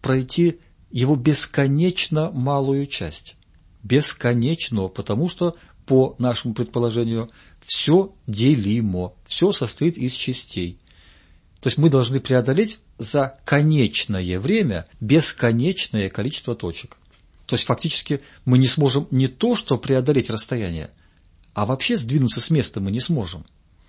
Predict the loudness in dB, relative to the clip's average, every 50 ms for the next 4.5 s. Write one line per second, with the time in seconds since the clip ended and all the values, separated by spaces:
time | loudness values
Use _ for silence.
0 | _ _ -6 -2 0 2 2 2 0 -2 -4 -2 0 2 2 2 0 -2 -2 0
1 | 0 2 0 0 -4 -4 -4 -8 -8 -8 -12 -14 _ _ _ _ _ _ _ _
2 | _ _ -2 -2 0 2 2 4 4 4 4 0 -2 -6 -6 -4 -4 -4 -4 -4
3 | -2 -4 -6 -6 -6 -10 -4 -4 -2 2 2 2 2 2 0 0 0 0 0 2
4 | 0 0 -2 -2 -4 -6 -6 -6 -8 -12